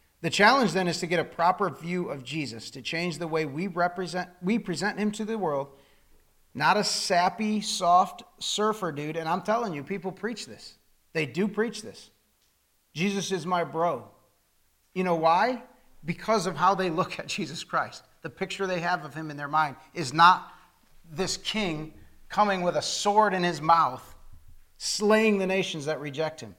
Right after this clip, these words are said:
He's their bro because their doctrine is, their doctrine is wrong. Um, but he's not a surfer dude that wants to rock out with you and be your bro. I even wrote that.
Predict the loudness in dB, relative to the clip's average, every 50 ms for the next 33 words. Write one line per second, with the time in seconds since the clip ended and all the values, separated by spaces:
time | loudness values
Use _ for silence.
0 | _ _ _ _ _ _ _ _ _ _ _ _ _ -2 -2 0 2 2 2 2
1 | 2 -2 -2 2 4 6 6 6 4 2 -2 -2 -2 -2 0 0 -2 0 0 0
2 | 0 0 0 -4 -4 -8 -8 -8 -8 -10 -12 -10 -10 -10 -10 -6 -6 -4 -4 -4
3 | -6 -8 -10 -10 -10 -12 -12 -6 -6 -6 -6 -6 -8 -12 -16 _ _ -20 -20 _
4 | _ _ _ _ _ 6 8 8 8 8 6 2 -4 -8 -12 -14 -16 -18 -10 -4
5 | 0 0 2 6 8 8 8 8 6 4 2 4 4 2 2 0 -2 -2 -2 -4
6 | -4 -4 0 0 0 2 2 2 2 2 2 0 0 -2 0 2 6 6 6 6
7 | 6 4 4 4 4 0 -6 -8 -8 -8 -6 -6 -6 -6 -6 -6 -8 -8 -8 -8
8 | -6 -6 -6 -4 -6 -6 -10 -12 -14 -14 -14 -14 -14 -14 -14 -16 -16 -16